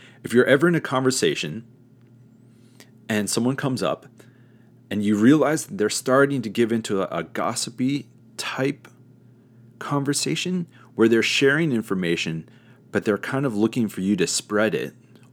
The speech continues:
or they are looking to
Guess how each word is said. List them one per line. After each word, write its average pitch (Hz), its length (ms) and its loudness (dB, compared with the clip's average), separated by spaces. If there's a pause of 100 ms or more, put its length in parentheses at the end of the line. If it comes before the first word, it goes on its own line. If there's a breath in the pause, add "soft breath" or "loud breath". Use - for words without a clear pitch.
or 95 380 2
they 92 360 -2
are 92 220 -2
looking 90 800 -2
to 87 560 -4